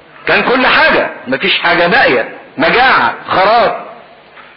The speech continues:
تينة خربت والكرمة تهشمت وكل شيء اخضر اتاكل ابيض، ما بقاش في حاجة، مفيش حاجة الانسان هيقدمها لربنا.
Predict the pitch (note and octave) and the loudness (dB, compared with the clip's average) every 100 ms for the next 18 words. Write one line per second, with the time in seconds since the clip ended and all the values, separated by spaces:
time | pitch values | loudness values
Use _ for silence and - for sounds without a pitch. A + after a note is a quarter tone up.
0 | - - - A#3 A#3+ G3+ F3+ - G#3+ G#3+ | -20 -16 -4 0 0 2 2 2 2 0
1 | F#3 F3+ - C#3 C#3 - G3+ E3+ D#3 D3+ | 0 -2 0 -2 0 0 0 2 0 0
2 | D3 C#3 - G3 G3+ G3 - - - - | 0 0 0 2 2 0 -2 -12 -20 -20
3 | - - - - - A#4+ - - - - | -20 -20 -20 -20 -20 -20 -20 -20 -20 -10
4 | - - A#3+ G#3 - A3 G#3 G#3+ - E3+ | -4 -2 0 0 0 0 2 2 2 0
5 | E3 D3+ - - - - - - - - | 0 0 -4 -12 -20 -20 -20 -10 -10 -4
6 | G3+ G#3+ - F3 D3 D3+ C#3+ F3 G3+ F3 | -2 0 0 0 0 0 2 2 0 -2
7 | D3 - - - - - - _ _ - | -12 -16 -20 -20 -20 -20 -20 _ _ -20
8 | - - - C3 A#3 - C#4 - C#4 C4+ | -20 -10 -2 0 2 0 0 0 2 2
9 | - - - - - - _ _ _ _ | -2 -6 -14 -20 -20 -20 _ _ _ _
10 | - - - - - - - B2 - A#3+ | -20 -20 -20 -20 -20 -20 -8 -4 0 0
11 | B3 B3 B3 C4 A#3 A3+ G3+ C#4 C#4 A3 | 2 0 0 0 2 0 0 0 0 0
12 | G#3 G#3 G#3 A3+ | 0 0 0 -2